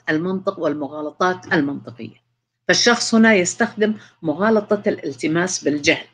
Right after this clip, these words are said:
فإن كنا لا نعلم ما سبب وجود الضوء على الصورة فهذا يعني ببساطة أننا لا نعلم، وهذا لا عيب ولا ينقص من شأننا،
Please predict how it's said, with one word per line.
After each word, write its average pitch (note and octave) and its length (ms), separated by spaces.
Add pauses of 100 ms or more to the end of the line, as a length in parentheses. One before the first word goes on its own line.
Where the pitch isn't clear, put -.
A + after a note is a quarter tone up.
(340)
فإن G#3+ 220
كنا B3+ 400
لا A#3+ 240
نعلم A3 540 (220)
ما F3+ 200
سبب F#3 440
وجود D#3+ 400
الضوء D3+ 400
على D#3 160
الصورة C#3+ 500 (260)
فهذا F3+ 460
يعني F3+ 340
ببساطة C#3+ 760
أننا D#3+ 340
لا A#3+ 200
نعلم، D#4 400 (380)
وهذا D#3 420
لا D#3+ 100
عيب A3+ 400 (220)
ولا C4+ 260
ينقص A#3 440
من A3 120
شأننا، C#3+ 480